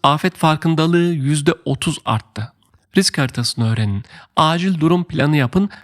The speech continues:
ve deprem çantanızı hazır tutun. afad mobil uygulaması afet anında yönlendiriyor.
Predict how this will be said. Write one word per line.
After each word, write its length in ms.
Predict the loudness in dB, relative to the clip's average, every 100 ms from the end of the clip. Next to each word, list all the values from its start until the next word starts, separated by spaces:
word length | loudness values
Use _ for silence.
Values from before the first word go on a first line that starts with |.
| -2
ve 220 | -2 -2
deprem 360 | -4 0 -2 0
çantanızı 580 | -2 0 0 0 -2 -2
hazır 320 | 0 0 -2
tutun. 360 | -4 -10 -10 -10 _ -20 _ -20 -20 _ -2
afad 380 | 0 0 -2 -10 _
mobil 280 | 0 2 2
uygulaması 760 | 0 0 0 0 0 -2 -4 -8 _ 0
afet 360 | 0 0 -4 -2
anında 400 | 0 0 0 2
yönlendiriyor. 720 | 2 2 0 0 0 -2 -4